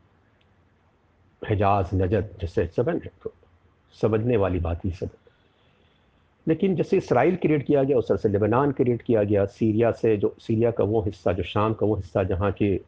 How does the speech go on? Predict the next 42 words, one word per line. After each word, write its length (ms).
क्रिश्चियन 380
आबादी 460
ज़्यादा 380
थी, 340
around 260
forty-five 540
percent, 340
forty, 200
forty-five 380
percent 280
करीब, 220
और 80
मुस्लिम 320
आबादी 280
थी, 180
तो 220
उसको 240
एक 60
करके 220
एक 200
सीरिया 360
से 140
काट 220
के 80
लेबनान 360
बनाया 260
गया। 180
उनको 340
नाइनटीन 320
फ़ोर्टीज़ 440
वगैरह 200
जब 100
जाने 260
लगे, 260
तो 120
उसको 400
सीरिया 380
को 140
अलग, 240
वो 100
फ्रेंच 360
कॉलोनी, 400